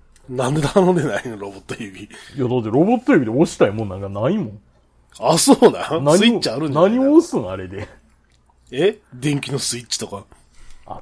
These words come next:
Speaker 2: 電気のスイッチか。電気のスイッチ、あの、うちの電気、あの、リモコンで動くから。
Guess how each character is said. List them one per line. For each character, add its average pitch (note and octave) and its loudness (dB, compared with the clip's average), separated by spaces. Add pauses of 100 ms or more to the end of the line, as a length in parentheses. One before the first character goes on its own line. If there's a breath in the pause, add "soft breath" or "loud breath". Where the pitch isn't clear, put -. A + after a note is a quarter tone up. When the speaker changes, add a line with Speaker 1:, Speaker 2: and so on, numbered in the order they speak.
Speaker 2:
電 C#4+ 0
気 - -10
の D#4 -2
ス A2+ -10
イ G#2 -8
ッ G2+ -12
チ - -20
か。 A2+ -12
電 A3+ -6
気 C4 -8
の C#4+ -2
ス C3 -6
イ - -6
ッ G2+ -14
チ、 G2 -14
あ G#2 -10
の、 G#2 -14
う F3 -10
ち G#3 -12
の G3 -6
電 D#3 -6
気、 F#2+ -14
あ F#2+ -10
の、 F#2+ -16
リ A#2 -6
モ D3 -4
コ D#3+ -4
ン D#3+ 2
で E3 6
動 G3+ 0
く - -18
か G#2+ -2
ら。 F#2 -6